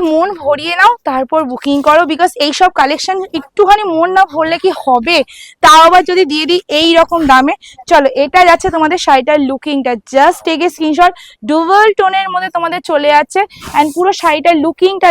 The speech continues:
যাচ্ছে exactly তোমাদের এইরকম। ওয়াও, just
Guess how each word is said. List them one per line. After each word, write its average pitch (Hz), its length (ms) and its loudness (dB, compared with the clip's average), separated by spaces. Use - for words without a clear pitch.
যাচ্ছে 302 260 0
exactly 339 640 -2
তোমাদের 311 260 0
এইরকম। 247 340 -2
ওয়াও, 220 260 -2
just 302 200 0